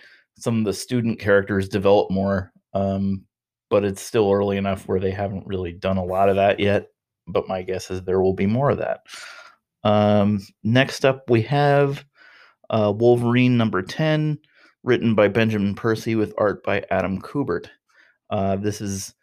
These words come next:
the continuation of that whole thing where Wolverine goes to that, uh, superhuman paraphernalia auction to rescue Maverick,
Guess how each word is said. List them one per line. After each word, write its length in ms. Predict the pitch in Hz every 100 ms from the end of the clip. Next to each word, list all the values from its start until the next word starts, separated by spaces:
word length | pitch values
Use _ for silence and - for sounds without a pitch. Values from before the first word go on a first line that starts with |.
| _ _
the 80 | -
continuation 720 | 110 98 120 110 113 110 113
of 60 | 104
that 160 | 101
whole 200 | 98 110 107
thing 400 | 113 107 107 107
where 240 | 104 98
Wolverine 480 | 101 107 107 107 104
goes 300 | 104 101 98
to 120 | 104
that, 280 | 101 98 - _ _ _ _ _ -
uh, 380 | 98 92 92 90 _ _
superhuman 760 | - - - 104 120 117 113
paraphernalia 760 | - 120 107 113 107 113 120 123
auction 760 | 120 117 120 123 120 123 123
to 260 | 120 107 101
rescue 440 | 98 98 - 95 95
Maverick, 600 | 98 123 160 165 -